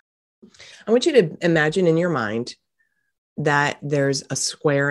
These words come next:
and inside that square, there's four other squares. So it's two squares over two squares, right? So just imagine that it's a four cubed square image, okay? Just so you have a visual. And in, inside of each one of those squares, I'm gonna give you the title of what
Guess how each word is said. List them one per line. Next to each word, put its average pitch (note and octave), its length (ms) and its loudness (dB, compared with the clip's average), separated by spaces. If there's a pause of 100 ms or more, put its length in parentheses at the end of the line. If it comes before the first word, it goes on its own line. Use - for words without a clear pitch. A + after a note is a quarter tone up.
and C#3+ 120 -4
inside C3+ 320 -2
that B2 180 -6
square, C3 260 -4
there's A#2+ 220 -6
four B2 260 -6
other A2+ 160 -6
squares. - 360 -10
So D3+ 100 -6
it's - 240 -6
two G#3+ 580 0
squares D#3 420 0
over B2+ 200 -4
two - 180 -12
squares, - 380 -14
right? D#3 180 -6
So E3+ 180 0
just G3 220 -4
imagine C3+ 420 -2
that B2+ 140 -4
it's B2 140 -6
a B2 60 -10
four D3+ 680 -2
cubed C3+ 600 -4 (760)
square B2 420 -4
image, - 480 -12 (460)
okay? B3 240 -8 (880)
Just A3 160 0
so C4 80 4
you A#3 140 8
have F3 160 0
a - 20 -2
visual. C3+ 560 -2
And D#3 140 2
in, E3 320 0
inside A3 560 2
of D#3 140 2 (120)
each G#3+ 300 -4
one G3 140 0
of E3+ 100 0
those C#3 260 0
squares, A2 480 -6
I'm E3 80 -2
gonna E3 140 4
give F3+ 260 0
you F3+ 220 0
the D3+ 120 0
title - 600 -8
of C3 200 -10
what C3 300 -4